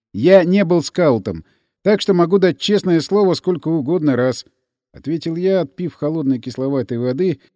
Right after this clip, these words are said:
защипавшей язык пузырьками газа. «Я приехал на тебя посмотреть». Она подошла к высокому во всю стену окну,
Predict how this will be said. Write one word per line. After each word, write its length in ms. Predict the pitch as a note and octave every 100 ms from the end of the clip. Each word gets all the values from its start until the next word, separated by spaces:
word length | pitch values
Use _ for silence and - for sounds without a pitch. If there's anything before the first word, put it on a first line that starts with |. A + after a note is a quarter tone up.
| _ -
защипавшей 720 | E2+ G#2+ C#3 B2+ F#3+ C3 D3
язык 380 | C3+ C#3 G3 -
пузырьками 560 | C3+ B2 C3 D#3 C3+ A#2+
газа. 440 | A#2+ G2 C#2+ C2 _ _ _ _ _
«Я 200 | G2 F#3+
приехал 480 | G3 G3+ G#3 F#3 F#3
на 100 | F#3
тебя 300 | F3+ F#3+ E3+
посмотреть». 640 | G#2+ A2+ B2+ B2 G2+ D2+ _ _ _ _ _ _ _ _ _
Она 200 | A2+ G3
подошла 380 | F#3 F#3 F#3+ F#3+
к 80 | -
высокому 580 | D#3 - G3 E3+ D#3
во 120 | C3+ B2+
всю 200 | - D#3
стену 420 | - E3 C#3+ C3+
окну, 440 | A#2+ E3 F#3+ F3